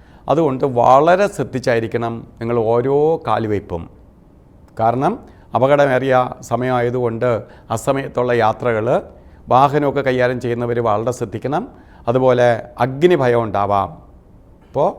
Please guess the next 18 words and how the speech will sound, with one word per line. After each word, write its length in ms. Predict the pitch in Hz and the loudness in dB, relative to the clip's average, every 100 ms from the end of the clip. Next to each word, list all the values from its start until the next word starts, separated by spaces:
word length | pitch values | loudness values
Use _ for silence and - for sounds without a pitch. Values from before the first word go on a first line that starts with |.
| - - - | -12 -20 -8
അടുക്കള 440 | 120 120 127 123 - | -6 2 4 4 0
പണിയൊക്കെ 600 | 120 127 127 - - - 123 | -6 -4 -6 -8 -10 -6 -4
ചെയ്യുന്നു 540 | 123 120 123 127 - | -2 -2 -2 -6 -4
എന്ന് 220 | 117 123 123 | -4 -2 -2
മാത്രമല്ല, 680 | 117 123 123 104 98 90 - - - - | -2 0 -2 0 -2 -4 -8 -20 -18 -8
അഗ്നി 260 | 117 131 127 | -4 -2 0
കൈകാര്യം 360 | 123 127 123 117 | 0 0 0 -2
ചെയ്ത് 220 | 120 120 165 - - - - | -4 0 -2 -2 -18 -20 -8
ഓരോ 460 | 120 120 123 117 - | -4 0 2 0 -2
വർക്കുകൾ 340 | 117 117 - 127 123 | -4 -4 -4 -6 -4
ചെയ്യുന്നവരുണ്ട്. 600 | 113 113 110 104 98 143 - - - - | -4 -4 -4 -4 -4 -4 -6 -12 -20 -6
അവരൊക്കെ 440 | 120 120 - - 151 | 0 0 -2 -10 -6
ശ്രദ്ധയോടുകൂടി 840 | 117 - 139 127 110 104 131 190 - - - | -6 -4 -2 -2 -4 -6 -4 -4 -8 -18 -10
ഇരിക്കേണ്ട 420 | 104 - 110 113 160 - - - | -10 -4 -4 0 -4 -4 -14 -10
ഒരു 100 | 104 | -6
വർഷം 320 | 95 - 101 | -6 -6 -8
തന്നെയാണ്. 420 | 95 92 87 80 - - - - - - - | -6 -6 -8 -10 -14 -20 -20 -20 -20 -20 -4
നിങ്ങളും 420 | 135 151 139 123 | 0 4 4 4